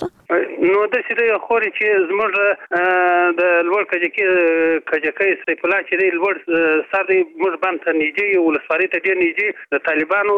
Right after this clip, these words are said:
Speaker 2: د، او د حکومت کمربند لاندې طالبان دي. زموږ په مځکو دغو کې ماینونه ښخ کړي دي په کوڅو کې، او سربیره پر دې، آه، سړک پر غاړه باندې پوستې دي. نو یو تر بله ټکان دي سره کوي. دا ک-، کجکي،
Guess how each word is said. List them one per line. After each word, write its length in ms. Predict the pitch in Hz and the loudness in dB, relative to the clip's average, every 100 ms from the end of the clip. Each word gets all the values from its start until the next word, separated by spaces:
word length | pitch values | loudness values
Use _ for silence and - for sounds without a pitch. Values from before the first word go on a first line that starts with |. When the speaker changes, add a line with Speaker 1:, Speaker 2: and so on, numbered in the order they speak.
| 196 | 2
Speaker 2:
د، 20 | 180 175 170 | 2 2 2
او 140 | 156 156 | 0 2
د 40 | 156 | 0
حکومت 420 | - 175 202 - - | -2 -4 -6 -6 -6
کمربند 460 | 160 156 202 185 | -2 -2 -2 -2
لاندې 400 | 156 180 196 196 190 - - 170 | -2 -2 -2 -2 -6 -8 -8 -4
طالبان 400 | 151 151 190 214 | -2 -2 -2 0
دي. 140 | 220 220 - - - | 0 -2 -8 -16 -2
زموږ 340 | 185 170 202 190 | 0 2 0 0
په 60 | 202 | -2
مځکو 360 | 190 208 208 180 | 0 -2 0 0
دغو 160 | 175 202 | 0 0
کې 140 | - 185 | -2 0
ماینونه 360 | 180 190 208 196 | 2 2 0 -2
ښخ 140 | 202 - - | -4 -4 -2
کړي 140 | 214 208 | -2 -2
دي 60 | 196 | 0
په 60 | 185 180 | -2 -2
کوڅو 220 | - 214 220 | -4 -2 0
کې، 100 | 220 202 - _ | -2 -4 -12 _
او 80 | 165 - | -4 -2
سربیره 360 | 175 170 208 190 | -2 0 0 0
پر 100 | 185 | -2
دې، 120 | 175 180 | 0 2
آه، 720 | 175 175 175 170 170 170 170 - | 2 2 2 2 2 2 0 -2
سړک 200 | 185 196 | -2 0
پر 100 | 185 175 | -2 0
غاړه 200 | 202 196 185 | 0 0 0
باندې 220 | 180 - | 0 0
پوستې 340 | 165 - 202 190 | -4 -2 -4 -2
دي. 80 | 143 - - - 165 | -2 -6 -18 -4 0
نو 100 | 180 | 2
یو 140 | 208 | 2
تر 160 | 208 196 | 0 0
بله 240 | 202 202 | 0 0
ټکان 340 | 175 185 208 196 | 0 -2 -2 -2
دي 80 | 170 | -2
سره 120 | 185 | -2
کوي. 180 | 202 214 | -2 -2
دا 140 | 196 180 | -2 -2
ک-، 360 | - 190 185 175 | -2 0 0 0
کجکي، 420 | 185 175 - 220 | -2 -2 -2 -2